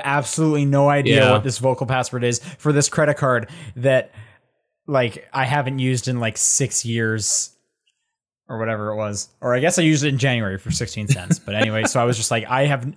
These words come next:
Speaker 1: so I just kept calling them back and I was like, "Is this the code?" And they were like, "Nope." And I was like, "Well, I'll call you back later. Bye."
Speaker 2: <laughs>
Speaker 1: Um,
Speaker 2: Great.
Speaker 1: I still don't know what that vocal code is. I, I still have no idea, but th-, I, they activated the card, so.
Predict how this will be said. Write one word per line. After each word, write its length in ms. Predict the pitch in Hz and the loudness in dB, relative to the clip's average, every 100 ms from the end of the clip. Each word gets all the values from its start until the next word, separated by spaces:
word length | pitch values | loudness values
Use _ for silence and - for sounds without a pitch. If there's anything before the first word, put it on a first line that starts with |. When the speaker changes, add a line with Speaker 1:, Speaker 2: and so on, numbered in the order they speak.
| - | -14
Speaker 1:
so 120 | - | 0
I 20 | 175 | 0
just 100 | 180 | 2
kept 120 | 226 | 0
calling 260 | - 185 180 | 2 2 4
them 100 | 151 | 2
back 200 | 170 175 | 2 2
and 80 | 127 | 0
I 40 | |
was 120 | 127 | 2
like, 160 | 127 127 _ - | 2 0 _ -4
"Is 160 | 127 | 0
this 200 | 135 185 | 2 2
the 80 | 247 | 2
code?" 320 | 220 254 339 403 - | 4 4 4 2 -4
And 100 | - | 0
they 60 | 135 | 2
were 80 | 135 | 4
like, 180 | 131 117 | 4 2
"Nope." 260 | 120 170 165 | 2 2 2
And 60 | |
I 20 | 131 | 2
was 100 | 131 | 2
like, 200 | 139 139 - | 0 -2 -8
"Well, 160 | - 185 | 2 4
I'll 60 | 202 | 4
call 200 | 190 196 | 4 4
you 80 | 202 | 4
back 200 | 214 226 | 2 2
later. 340 | 240 208 185 | 4 4 2
Bye." 540 | 160 202 214 202 196 - - - | 4 4 6 6 2 0 -14 -4
Speaker 2:
<laughs> 100 | 165 - 339 - _ - _ 135 - - _ - | -4 0 -4 -4 _ -14 _ -14 -14 -16 _ -8
Speaker 1:
Um, 540 | 104 113 110 107 101 _ _ _ | -4 -4 -4 -6 -10 _ _ _
Speaker 2:
Great. 300 | 113 113 113 | 2 2 2
Speaker 1:
I 40 | 113 | 0
still 200 | - 202 | 2 2
don't 100 | 165 | 4
know 80 | 135 | 2
what 80 | |
that 160 | 127 113 | 2 0
vocal 240 | 127 131 110 | 0 -2 -4
code 220 | 110 98 | -4 -4
is. 240 | 98 - _ | -6 -8 _
I, 180 | 113 104 | -6 -6
I 80 | 113 | -6
still 200 | 104 160 | -2 2
have 120 | 151 127 | 2 2
no 120 | 113 | -2
idea, 360 | 110 101 95 - | -2 -4 -6 -4
but 320 | 120 113 - | -2 -2 -6
th-, 140 | 120 - | -10 -10
I, 240 | 110 104 98 - | -10 -8 -10 -10
they 120 | 117 | -4
activated 380 | 117 120 113 104 | -4 -2 -4 -4
the 60 | |
card, 320 | 101 - 92 92 | -6 -8 -8 -10
so. 220 | 98 | -12